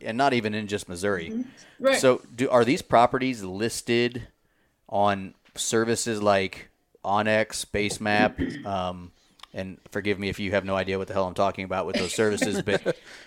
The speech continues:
Speaker 2: <laughs>
Speaker 1: can you, do they show up as like a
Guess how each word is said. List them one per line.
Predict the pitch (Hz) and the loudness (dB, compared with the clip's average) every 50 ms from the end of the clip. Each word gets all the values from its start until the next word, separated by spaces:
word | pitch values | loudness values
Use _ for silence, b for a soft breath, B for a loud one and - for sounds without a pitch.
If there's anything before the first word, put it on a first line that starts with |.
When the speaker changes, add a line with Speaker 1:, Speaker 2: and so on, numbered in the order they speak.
| B B | B B
Speaker 2:
<laughs> | B 107 113 - _ _ _ - | B -20 -20 -20 _ _ _ 0
Speaker 1:
can | - 127 117 | 2 2 4
you, | 113 113 123 135 135 147 - - 135 | 6 6 8 8 8 6 4 -2 -4
do | 113 117 | 0 4
they | 113 113 123 143 147 | 6 8 8 8 6
show | 139 - - - 143 127 113 | 4 2 0 4 6 8 10
up | 113 120 131 - - | 10 10 8 6 2
as | - 113 117 110 98 | 2 2 2 2 4
like | 104 107 104 104 - | 2 2 2 2 2
a | 110 101 98 95 90 | 0 0 0 -2 -4